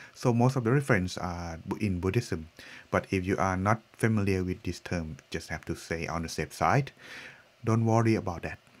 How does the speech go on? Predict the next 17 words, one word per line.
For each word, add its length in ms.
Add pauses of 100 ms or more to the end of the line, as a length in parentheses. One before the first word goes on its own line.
(500)
because 360
he 120
used 260
it 80
for 140
that 200
reference. 500
But 240
if 160
you 120
are 120
new, 320 (460)
you 120
can 220
just 200
use 180
as 220